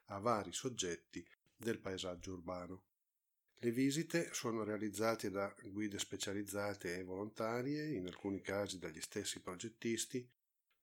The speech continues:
con una particolare attenzione agli edifici del patrimonio architettonico moderno e contemporaneo.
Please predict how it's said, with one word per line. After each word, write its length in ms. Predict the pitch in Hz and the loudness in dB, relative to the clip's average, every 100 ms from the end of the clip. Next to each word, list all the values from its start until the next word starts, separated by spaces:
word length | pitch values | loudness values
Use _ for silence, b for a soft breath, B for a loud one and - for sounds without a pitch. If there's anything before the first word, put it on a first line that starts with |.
| - | 2
con 260 | 139 135 | 6 6
una 240 | 123 117 110 | 6 2 2
particolare 720 | 113 104 117 - 120 123 110 | 0 -2 -2 2 4 6 4
attenzione 640 | 101 123 120 120 120 120 | 2 0 2 4 4 4
agli 140 | 104 98 | 2 0
edifici 560 | 95 95 - 110 - | -2 -2 0 0 0
del 180 | 95 92 | -2 -2
patrimonio 760 | - 92 95 95 104 101 95 87 | -4 -4 -2 0 2 2 0 -2
architettonico 880 | 87 - - 87 - 107 95 - 92 | -6 -10 -12 -8 0 0 0 -2 -4
moderno 680 | 104 101 107 107 101 104 | -2 0 0 0 -2 -2
e 80 | 101 | -2
contemporaneo. 960 | 104 98 101 95 104 95 92 90 87 | -2 -2 -2 -2 0 2 2 -2 -6